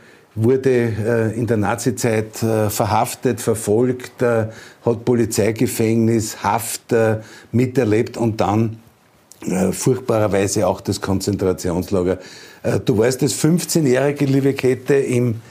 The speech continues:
im Widerstand. Was war für dich sozusagen die Motivation oder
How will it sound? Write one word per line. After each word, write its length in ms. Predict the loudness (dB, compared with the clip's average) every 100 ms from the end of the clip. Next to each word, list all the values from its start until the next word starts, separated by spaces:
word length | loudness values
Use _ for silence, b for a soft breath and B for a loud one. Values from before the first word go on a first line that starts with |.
| B B
im 200 | -2 0
Widerstand. 960 | 2 2 0 0 0 0 2 0 -2 -16 -20 -20 -20 B B B B
Was 280 | 0 0 2
war 180 | 2 2
für 180 | 0 0
dich 380 | 0 0 0
sozusagen 840 | -2 -2 -2 -4 0 2 2 0 0
die 120 | 0
Motivation 880 | 2 0 0 0 -2 0 0 2 0
oder 240 | 0 -2